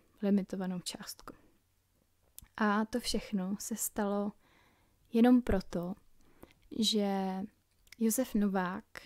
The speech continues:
neměl elementární právní povědomí. Kdyby ho měl, tak by buď svému zaměstnavateli řekl, "Hele, člověče, promiň, ale, hm, já jsem tvůj zaměstnanec, takže to za mě koukej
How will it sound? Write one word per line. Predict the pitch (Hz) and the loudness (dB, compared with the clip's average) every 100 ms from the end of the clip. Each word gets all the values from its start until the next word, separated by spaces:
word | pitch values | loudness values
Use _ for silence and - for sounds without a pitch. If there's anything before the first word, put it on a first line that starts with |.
| - - | -20 2
neměl | 214 220 220 220 214 208 214 - | 6 8 8 8 6 2 0 0
elementární | 208 226 226 220 220 214 220 214 | 4 8 8 6 2 4 4 4
právní | 196 185 196 196 190 185 | 2 0 2 2 0 -2
povědomí. | - 175 180 170 180 196 _ _ - - - - - - | -4 -2 0 0 -2 -6 _ _ -20 -20 -20 -20 -14 4
Kdyby | 233 277 | 6 8
ho | 285 | 10
měl, | 220 180 170 170 196 - | 8 6 2 -2 -4 -4
tak | 226 220 | -2 0
by | 220 226 220 - | 2 2 2 -2
buď | 233 | -4
svému | - 240 247 247 | -2 0 2 2
zaměstnavateli | 233 208 208 220 - 220 226 - 233 233 220 | 2 2 2 2 0 0 -2 -4 -2 -2 0
řekl, | 214 214 - - - - - - | 0 -2 -6 -20 -20 -20 -20 -4
"Hele, | 240 240 | 2 2
člověče, | 233 233 226 254 | 2 0 2 0
promiň, | - 208 202 214 214 214 - | -2 0 4 6 6 4 2
ale, | - 190 202 202 202 202 208 - - | 2 4 4 4 4 4 2 0 4
hm, | 226 202 - | 4 4 -2
já | 220 208 | -2 2
jsem | 240 233 | 4 4
tvůj | 233 240 | 4 2
zaměstnanec, | 185 185 214 - 214 220 - | 2 0 -2 -2 -2 -2 -2
takže | 202 208 - | -2 -2 -2
to | 220 | -2
za | 214 | 2
mě | 196 208 | 2 0
koukej | - 214 - 220 208 | 0 -2 0 -2 -2